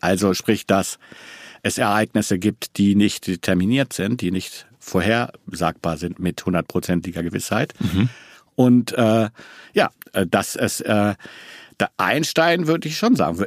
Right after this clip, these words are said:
Speaker 1: überschreitet als Physiker mit diesem Satz den Anspruch, den normalerweise Physik stellen kann.
Speaker 2: Gut, dass wir uns nicht in diesem Podcast mit Einstein beschäftigen, sondern mit Kant. Und nur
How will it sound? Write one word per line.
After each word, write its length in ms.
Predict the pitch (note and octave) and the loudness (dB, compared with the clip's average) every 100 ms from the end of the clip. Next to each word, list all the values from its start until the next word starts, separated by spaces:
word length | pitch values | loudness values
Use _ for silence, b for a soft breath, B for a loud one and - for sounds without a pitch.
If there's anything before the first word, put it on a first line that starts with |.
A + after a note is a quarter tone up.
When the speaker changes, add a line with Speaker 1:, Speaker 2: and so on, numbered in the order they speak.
| - | -6
Speaker 1:
überschreitet 840 | G#2 G2 - - F2 G#2 D#3+ - - | -2 -2 -2 -2 0 2 0 -4 -4
als 480 | D2 C#3+ G#3+ - - | -2 0 -2 -6 -6
Physiker 540 | - A3 B2 F2+ E2 | 2 4 4 0 -2
mit 160 | E2+ F2+ | -2 -2
diesem 240 | G#2 F#2+ | -2 -2
Satz 480 | E2+ E2+ - - - - | -2 -2 -2 -8 -12 -2
den 260 | A2+ E3+ G3+ | 0 2 0
Anspruch, 520 | - D#3 - - C3+ C3 | -2 -2 -4 -2 -2 -2
den 260 | A2+ A2+ - | -2 -2 -6
normalerweise 800 | G2+ F2+ F2+ G#2+ C3 C3 B2+ B2+ | -6 -2 0 2 2 0 -2 -4
Physik 440 | F#2 F#2 C3 - | -4 -2 -4 -8
stellen 340 | - G2+ - - | -8 -8 -8 -14
kann. 240 | - - _ B B B B B - | -20 -20 _ B B B B B 2
Speaker 2:
Gut, 360 | D3+ - - - | 2 2 -4 0
dass 240 | G#2 - | 0 2
wir 120 | G2 | 2
uns 220 | G2 F#2+ | 2 0
nicht 240 | G#2+ A2 - | 0 0 -2
in 140 | A2+ | 0
diesem 240 | G2+ G#2 F#2 | 4 4 4
Podcast 420 | A#2+ - G#2 - | 0 0 -2 -2
mit 180 | F#2 - | -2 0
Einstein 500 | D#3 - - D#2+ D2+ | 0 -2 -4 -4 -4
beschäftigen, 580 | F2+ - F2 - C3+ | -4 -2 -2 0 0
sondern 320 | G#2 F#2+ G#2 G#2+ | 0 0 0 0
mit 180 | A2+ | -2
Kant. 460 | - A2 E2+ - - | -2 0 -2 -4 -10
Und 200 | - F2+ | -6 -2
nur 420 | F#2 A#2 B2 C3+ | 2 4 6 4